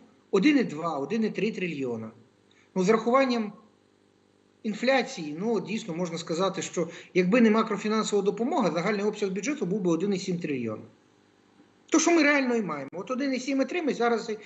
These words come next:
збираємо з, е, економіки. Один і сім. Якщо врахувати, що один і п'ять трильйона — це соціальні видатки,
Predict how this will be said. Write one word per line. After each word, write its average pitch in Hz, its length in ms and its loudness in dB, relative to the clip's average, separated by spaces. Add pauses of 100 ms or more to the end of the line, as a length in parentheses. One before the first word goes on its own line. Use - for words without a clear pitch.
(160)
збираємо 208 640 4
з, 151 380 -6
е, 165 420 2
економіки. 147 560 -2 (240)
Один 269 280 4
і 226 60 4
сім. 120 320 -8 (2000)
Якщо 214 300 2
врахувати, 254 540 2
що - 280 -2
один 233 380 2
і 233 60 2
п'ять 185 500 -6
трильйона — 180 580 -6
це 196 180 -8
соціальні 220 540 0
видатки, 254 560 -4